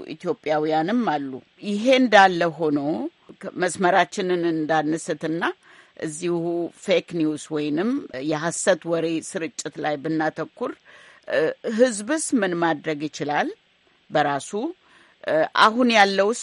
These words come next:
መንግስት እንግዲህ ያው እንዳሉት ባለፈው ከሁለት ዓመት በፊት የመጣው መንግስት ነው አሁንም ስርዓቱ ላይ ያለውና ምን ሊያረጉ ይችላሉ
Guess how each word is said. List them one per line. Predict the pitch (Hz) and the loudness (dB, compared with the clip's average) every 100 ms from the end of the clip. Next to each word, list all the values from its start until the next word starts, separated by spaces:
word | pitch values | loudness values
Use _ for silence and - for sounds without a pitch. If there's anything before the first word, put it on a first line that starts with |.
| 214 | -4
መንግስት | 165 151 143 143 - 175 | 0 0 -2 -8 -10 -8
እንግዲህ | 160 160 165 | -6 -6 -2
ያው | 160 147 160 | 0 0 0
እንዳሉት | 165 165 160 170 - - - _ 147 | 2 2 2 -2 -8 -14 -14 _ -4
ባለፈው | 180 175 165 175 - 170 165 156 147 | 2 2 2 -4 -2 -2 -2 -4 -8
ከሁለት | - 185 175 170 175 | -4 -2 0 0 0
ዓመት | 160 156 | 2 0
በፊት | 160 156 180 170 | -4 -6 -6 -4
የመጣው | 151 151 - 160 | -4 -4 -2 -2
መንግስት | 165 160 170 - | -2 -6 -8 -6
ነው | 170 151 | -4 -4
አሁንም | 143 151 160 190 - - | -4 -4 -4 -6 -12 -16
ስርዓቱ | - 160 143 156 175 156 | -6 -2 0 -2 -4 -2
ላይ | 151 151 | 0 0
ያለውና | 156 156 156 175 190 233 349 - - _ | -2 -2 -2 -2 -2 0 -2 -6 -20 _
ምን | 208 240 | 2 2
ሊያረጉ | 233 220 185 175 165 170 | 6 8 8 8 4 0
ይችላሉ | 165 175 156 147 143 | -4 -2 0 0 0